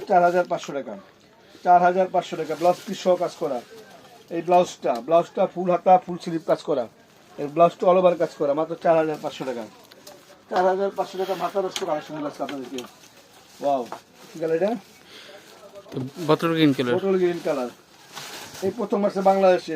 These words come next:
Speaker 1: বাংলাদেশে প্রথম আসছে, ফার্স্ট একবারে আপনাদের দেখাচ্ছি শাড়িগুলা। মাত্র চার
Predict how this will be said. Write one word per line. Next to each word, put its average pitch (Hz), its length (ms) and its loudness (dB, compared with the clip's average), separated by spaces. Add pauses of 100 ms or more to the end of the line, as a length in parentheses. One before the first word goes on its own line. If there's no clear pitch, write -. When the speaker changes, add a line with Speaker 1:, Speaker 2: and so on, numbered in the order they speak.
(120)
Speaker 1:
বাংলাদেশে 190 440 4 (120)
প্রথম 196 300 -6
আসছে, 233 200 0 (600)
ফার্স্ট 285 320 -6 (220)
একবারে 196 360 -2
আপনাদের 190 320 -6
দেখাচ্ছি 180 340 -4
শাড়িগুলা। 156 300 -2 (760)
মাত্র 170 160 0 (120)
চার 190 120 6